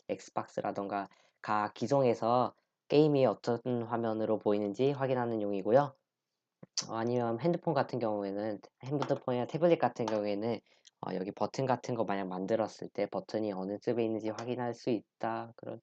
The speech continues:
때 쓰-, 그럴 때 씁니다. 마지막으로 얘는, 어, 뭐 음소거입니다. 얘가, 얘 누름-, 얘 눌러주면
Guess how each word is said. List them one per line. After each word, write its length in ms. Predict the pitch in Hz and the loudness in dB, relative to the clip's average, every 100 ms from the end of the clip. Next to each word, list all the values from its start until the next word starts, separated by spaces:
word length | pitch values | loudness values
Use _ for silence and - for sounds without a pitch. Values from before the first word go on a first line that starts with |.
| - | -8
때 120 | 127 | -8
쓰-, 300 | - 143 139 139 - _ - | -6 -8 -8 -12 -18 _ -8
그럴 180 | 131 127 | -6 -2
때 120 | 139 | -4
씁니다. 480 | - 175 156 - 147 _ _ _ _ _ _ _ _ - | -2 -2 -2 -4 -12 _ _ _ _ _ _ _ _ -6
마지막으로 520 | 165 156 165 156 147 127 | 0 4 6 6 6 6
얘는, 340 | 123 127 113 | 6 4 2
어, 180 | 104 107 | 0 0
뭐 180 | 110 104 | 2 0
음소거입니다. 680 | 117 139 127 107 98 101 110 | 0 4 4 4 0 -4 0
얘가, 340 | 110 117 101 | 2 2 4
얘 140 | 113 110 | 6 6
누름-, 360 | 107 117 117 107 | 4 -2 0 2
얘 140 | 110 | 2
눌러주면 720 | 101 113 117 123 123 139 143 | 2 0 2 2 0 -2 -4